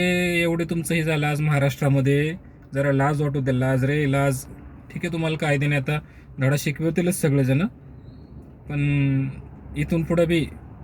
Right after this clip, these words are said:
आईवडिलांनाही आमचं सांगणं आहे, मित्रांनो, आपल्या ज्या ठिकाणी मुली दिल्या त्या ठिकाणी तुम्ही चौकशी करा.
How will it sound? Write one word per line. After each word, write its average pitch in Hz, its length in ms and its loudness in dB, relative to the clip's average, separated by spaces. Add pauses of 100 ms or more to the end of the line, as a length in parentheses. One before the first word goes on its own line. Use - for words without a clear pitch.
(140)
आईवडिलांनाही 156 680 2
आमचं 165 280 0
सांगणं 151 360 2
आहे, 156 220 0
मित्रांनो, 156 800 0 (500)
आपल्या 147 300 -4
ज्या 160 140 2
ठिकाणी 151 300 2
मुली 156 280 2
दिल्या 151 340 2
त्या 156 220 -2
ठिकाणी 143 380 2
तुम्ही 151 220 -2
चौकशी 156 480 0
करा. 160 360 4